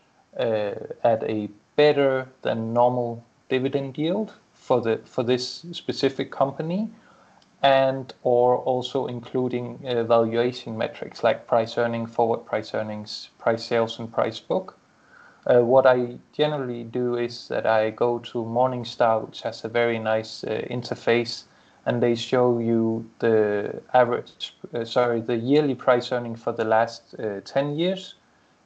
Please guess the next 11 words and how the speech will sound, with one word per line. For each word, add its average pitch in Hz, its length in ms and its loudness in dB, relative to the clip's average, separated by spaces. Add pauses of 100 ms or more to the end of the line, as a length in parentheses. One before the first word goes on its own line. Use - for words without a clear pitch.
and 117 380 -2
they 120 180 4
also 120 360 2
show 127 260 0
you 120 120 -2
the 110 320 -2
five-year 120 500 2
average 107 540 -6
for 113 380 0
price 117 380 -2
earnings, 110 560 -6